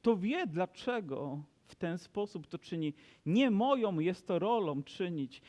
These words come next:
i nie moją rolą jest oceniać mojego mistrza, ale zaufać mu, że,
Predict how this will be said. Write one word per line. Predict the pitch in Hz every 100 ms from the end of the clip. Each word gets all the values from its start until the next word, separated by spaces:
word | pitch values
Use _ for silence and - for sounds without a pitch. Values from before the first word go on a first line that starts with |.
| -
i | 165
nie | 190
moją | 202 247 240 208
rolą | 226 226 202
jest | 202 -
oceniać | 180 - - 254 254 190 -
mojego | 170 190 175
mistrza, | 180 180 175 - - 151 - -
ale | - 175
zaufać | 151 180 208 262 - 180 151
mu, | 165 160 165 170
że, | 156 170 165